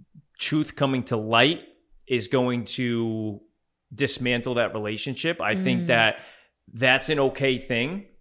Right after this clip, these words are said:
Speaker 1: because I think that it's just, it's not a sustainable relationship
Speaker 2: Yeah,
Speaker 1: if
Speaker 2: it's
Speaker 1: there's,
Speaker 2: supposed to
Speaker 1: if there's a
Speaker 2: happen.
Speaker 1: truth bomb that could derail everything. And
Speaker 2: Mm-hmm.
Speaker 1: I think that communication is huge, but a lot of times people don't wanna communicate. And this goes on with,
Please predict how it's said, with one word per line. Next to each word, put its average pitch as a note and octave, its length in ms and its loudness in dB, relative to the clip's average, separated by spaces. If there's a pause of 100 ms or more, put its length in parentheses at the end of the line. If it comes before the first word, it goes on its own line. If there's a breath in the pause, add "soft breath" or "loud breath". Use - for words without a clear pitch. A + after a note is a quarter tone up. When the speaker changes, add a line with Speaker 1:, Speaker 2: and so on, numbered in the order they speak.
(280)
Speaker 1:
because B2 380 0
I A#2+ 100 2
think C#3 300 -2
that B2 160 6
it's A#2 120 0
just, C3+ 160 -2
it's - 220 -4
not C#3 200 2
a C3+ 40 2
sustainable C3+ 540 -2
relationship A#2+ 580 -2
Speaker 2:
Yeah, G4+ 120 0
Speaker 1:
if G#3 60 0
Speaker 2:
it's - 60 -10
Speaker 1:
there's, A#2+ 160 0
Speaker 2:
supposed - 140 0
to C3 60 4
Speaker 1:
if A#2+ 60 -2
there's C#3+ 160 4
a B2+ 40 -2
Speaker 2:
happen. - 100 -6
Speaker 1:
truth C3+ 260 -4
bomb D#3+ 360 2 (240 loud breath)
that B2 400 6 (180)
could C3 220 -2
derail A#2 440 2
everything. D#2 500 -10
And A#2 180 2
Speaker 2:
Mm-hmm. A2+ 100 4
Speaker 1:
I A#2+ 60 4
think C#3+ 240 -2
that A#2+ 340 4 (180 loud breath)
communication C#3 640 0
is B2 160 -2
huge, C#3 180 -2
but B2+ 80 2
a A2+ 40 4
lot B2 160 4
of C#3+ 40 0
times D3 200 -2
people C3 220 -4
don't B2+ 160 0
wanna B2 160 -2
communicate. B2 380 -2
And A#2+ 80 -2
this B2+ 120 -4
goes C#3+ 180 0
on A#2+ 180 2
with, G#2+ 200 -6